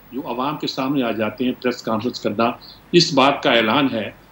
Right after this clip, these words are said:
कि वो फ़ौज के ख़िलाफ़ जो कुछ कहा जा रहा है उस पर फ़ौज के मौक़िफ़ को वजाहत के साथ बयान करें। देखिए,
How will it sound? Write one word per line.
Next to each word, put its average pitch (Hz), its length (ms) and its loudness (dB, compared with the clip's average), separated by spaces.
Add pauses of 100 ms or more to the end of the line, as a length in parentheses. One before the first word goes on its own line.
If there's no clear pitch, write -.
(180)
कि 147 80 4
वो 147 200 2
फ़ौज 165 580 2
के 165 200 0
ख़िलाफ़ 131 460 -2
जो 127 120 2
कुछ 160 220 -6
कहा 120 200 0
जा 107 160 0
रहा 110 160 0
है 123 120 -8 (280)
उस 135 140 -6
पर 139 120 2
फ़ौज 131 400 2
के 135 220 0
मौक़िफ़ 110 480 -4
को 123 160 4 (400)
वजाहत 139 360 2
के 127 60 0
साथ - 340 -6
बयान 92 200 -10
करें। - 180 -20 (840)
देखिए, 190 260 6